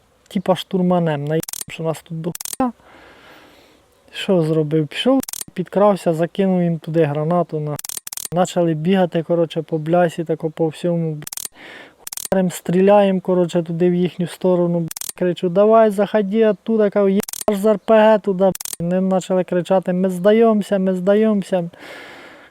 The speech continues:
Кажу: «Давай бігом, бо щас, кажу, щас туди залетить і пізда вам всім», коротше, блядь. Ну, по-руськи говорю, щоб вони ж понімали.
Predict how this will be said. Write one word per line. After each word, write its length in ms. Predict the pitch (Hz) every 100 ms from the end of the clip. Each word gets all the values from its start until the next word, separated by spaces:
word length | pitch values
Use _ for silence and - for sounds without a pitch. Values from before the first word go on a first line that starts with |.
| _
Кажу: 240 | 196 196
«Давай 300 | 190 233 269
бігом, 400 | 220 269 277 262
бо 140 | 233
щас, 260 | 220 247 220
кажу, 240 | - 220
щас 260 | 214 226 202
туди 280 | - 196 196
залетить 500 | 196 202 196 202 175
і 40 |
пізда 420 | - - - 170
вам 200 | 160 151
всім», 300 | 143 - 143 139
коротше, 380 | 143 147 147 -
блядь. 220 | 175 170
Ну, 60 | 165
по-руськи 540 | 175 202 190 - -
говорю, 380 | 156 151 151 147
щоб 160 | - 151
вони 200 | 151 147
ж 80 | -
понімали. 600 | - 156 160 160 151 147